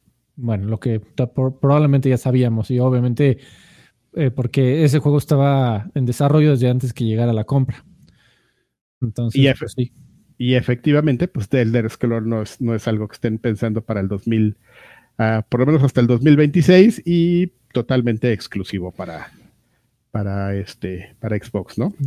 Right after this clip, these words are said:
Speaker 1: De este documento, eh, sí dijeron que probablemente, eh, bueno, estaba por lo menos en los planes de Zenimax en algún momento sacar un remaster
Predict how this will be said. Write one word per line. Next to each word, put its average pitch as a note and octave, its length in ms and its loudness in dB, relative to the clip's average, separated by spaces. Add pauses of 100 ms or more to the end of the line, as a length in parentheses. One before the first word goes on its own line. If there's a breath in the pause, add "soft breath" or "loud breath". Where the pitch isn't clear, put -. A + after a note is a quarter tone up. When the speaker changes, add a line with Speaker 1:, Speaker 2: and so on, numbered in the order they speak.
(140)
Speaker 1:
De E3+ 180 -4
este G3 180 2
documento, G3 800 2 (240)
eh, D3 380 2
sí D#3 160 -2
dijeron F3+ 460 0
que E3+ 580 0
probablemente, F#3 1000 2 (260)
eh, A#2+ 320 0
bueno, C3 280 2
estaba F3 320 2
por D#3+ 140 0
lo C#3+ 80 2
menos D#3+ 240 0
en C#3 120 2
los B2+ 120 0
planes D#3 320 2
de B2+ 80 0
Zenimax C#3 460 0
en B2 60 0
algún C3 200 0
momento C#3+ 380 0
sacar C#3+ 580 -2 (320)
un D#3+ 460 2
remaster C#3 640 2